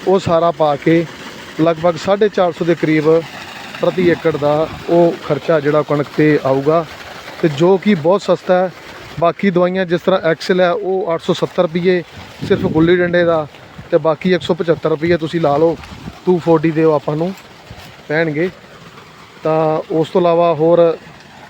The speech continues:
ਚਾਰ ਸੌ ਸੱਤਰ ਰੁਪਈਏ ਜਿਹੜਾ ਏਕੜ ਦਾ ਹੈਗਾ ਹੈ, ਉਹ, ਉਹ ਦਵਾਈ ਜਿਹੜੀ ਹੈਗੀ ਆ ਆਪਣੀ, ਅ, ਨ-, ਅ,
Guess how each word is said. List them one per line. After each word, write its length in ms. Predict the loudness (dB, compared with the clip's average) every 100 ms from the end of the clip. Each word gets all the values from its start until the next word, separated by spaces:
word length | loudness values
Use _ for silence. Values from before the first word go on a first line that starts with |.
| -8
ਚਾਰ 240 | 0 0 2
ਸੌ 140 | -2
ਸੱਤਰ 280 | -2 0 0
ਰੁਪਈਏ 260 | 0 0
ਜਿਹੜਾ 200 | 2 2
ਏਕੜ 280 | 2 0 -2
ਦਾ 180 | 2 0
ਹੈਗਾ 300 | 2 2 2
ਹੈ, 100 | 0 -4 -16 -16 -18 -4 2
ਉਹ, 240 | 2 2 -4 -14 -2
ਉਹ 140 | 0 2
ਦਵਾਈ 240 | 2 0
ਜਿਹੜੀ 240 | 2 0 0
ਹੈਗੀ 200 | 0 0
ਆ 60 |
ਆਪਣੀ, 320 | 0 0 -4 -6 -10 -16 -14 -14 -14 -14 -14 -16 -16 -16 -14 -12 -10 -2
ਅ, 240 | 2 2 2
ਨ-, 140 | -2
ਅ, 440 | -2 0 2 2